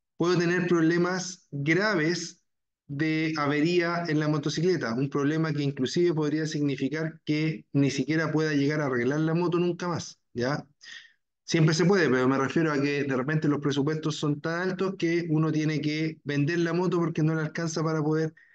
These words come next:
arreglar. ¿Solamente por qué? Porque me descuidé con el aceite. Siempre revisa el nivel de aceite. Ojalá todos los días. Si no lo haces todos los días,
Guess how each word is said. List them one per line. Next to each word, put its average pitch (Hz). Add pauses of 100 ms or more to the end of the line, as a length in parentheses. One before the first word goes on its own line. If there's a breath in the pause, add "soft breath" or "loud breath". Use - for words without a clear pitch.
(240 soft breath)
arreglar. 147 (800 soft breath)
¿Solamente 208
por 170
qué? 247
Porque 160
me 151
descuidé 143
con 131
el 131
aceite. 107 (200)
Siempre 165
revisa 156
el 143
nivel 143
de 135
aceite. 135
Ojalá 139 (680)
todos 170
los 165
días. 135
Si -
no 143
lo 156
haces 160
todos 170
los 160
días, 185